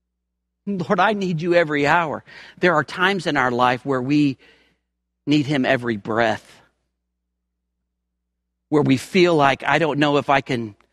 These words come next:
take another step without him upholding me."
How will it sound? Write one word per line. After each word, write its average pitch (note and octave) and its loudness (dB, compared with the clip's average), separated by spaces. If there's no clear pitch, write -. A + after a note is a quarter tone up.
take D3 -2
another B2 -2
step - -4
without B2 0
him A#2 -4
upholding A2 -6
me." - -18